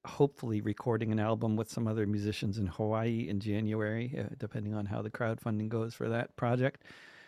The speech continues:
And I'll be touring the U K in June,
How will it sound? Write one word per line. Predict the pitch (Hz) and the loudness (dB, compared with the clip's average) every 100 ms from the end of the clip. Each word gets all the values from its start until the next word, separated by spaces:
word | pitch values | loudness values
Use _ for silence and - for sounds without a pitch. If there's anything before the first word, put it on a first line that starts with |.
| - - | -20 -4
And | 110 107 | 2 4
I'll | 104 | 4
be | 107 107 104 | 4 2 2
touring | 98 - 113 110 | 0 2 2 4
the | 107 | 2
U | 110 113 | 4 4
K | 107 - 117 113 107 | 4 4 6 6 6
in | 98 101 | 6 6
June, | 104 120 117 117 117 117 | 8 10 10 10 8 6